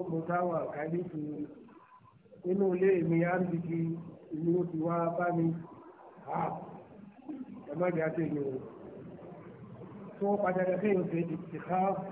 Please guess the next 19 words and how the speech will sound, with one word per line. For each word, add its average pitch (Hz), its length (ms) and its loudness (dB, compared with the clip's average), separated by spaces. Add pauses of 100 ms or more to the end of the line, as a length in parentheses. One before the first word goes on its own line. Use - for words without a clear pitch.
(1500)
àti 143 200 -8
sábà. 160 300 -2 (2500)
Tí 190 160 -4
èèyàn 185 280 4
bá 180 140 6
fẹ́ 190 280 2
bọ́ 190 140 2
lọ́rọ̀ 170 320 4
bá 165 120 2
dúró, 180 280 2 (1120)
ó 190 140 2
ṣe 185 160 2
àwọn 165 320 4
nǹkan 170 380 2 (800)
tí - 140 -4
ó 214 100 10
fi 175 120 0
jẹ́ 180 260 2
pé 185 120 6